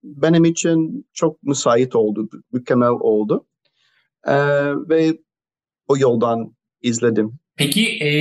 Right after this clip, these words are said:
Speaker 2: bu noktada hem Alevilik, Bektaşilik çalışan, e, ve hani bu dönem üzerinde farklı dönemlerde çalışma yapmış biri olarak peki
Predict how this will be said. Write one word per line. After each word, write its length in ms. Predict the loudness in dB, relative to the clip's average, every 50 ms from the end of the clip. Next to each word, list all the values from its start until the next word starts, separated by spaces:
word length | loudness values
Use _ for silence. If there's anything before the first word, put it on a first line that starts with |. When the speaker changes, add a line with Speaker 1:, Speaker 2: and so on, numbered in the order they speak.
| 0 -2 -4 -4 -2
Speaker 2:
bu 80 | 0
noktada 420 | 2 2 2 2 0 0 0 0 0
hem 160 | -2 -2 -2
Alevilik, 500 | -2 -2 0 0 0 0 -2 -4 -6 -6
Bektaşilik 580 | -6 -6 -4 0 0 0 0 0 -2 -6 -6 -6
çalışan, 580 | -4 -4 -2 -2 -2 0 0 0 0 0 -2 -4
e, 180 | -4 -4 -2 -2
ve 140 | -2 -2 -2
hani 220 | -2 -4 -6 -6
bu 100 | -8 -6
dönem 200 | -4 -2 0 0
üzerinde 560 | 0 0 0 -2 -2 -2 -2 -4 -4 -4 -6 -12 -8 0
farklı 280 | 2 2 2 2 0 0
dönemlerde 500 | 0 0 -2 -2 -2 -2 -2 -2 -2 -4
çalışma 320 | -6 -6 -8 -4 -2 0
yapmış 340 | 0 0 0 -2 -6 -6 -4
biri 140 | -2 0 0
olarak 360 | 2 2 2 0 0 0 -2
peki 440 | -6 -6 -4 -4 -4 -4 -4 -8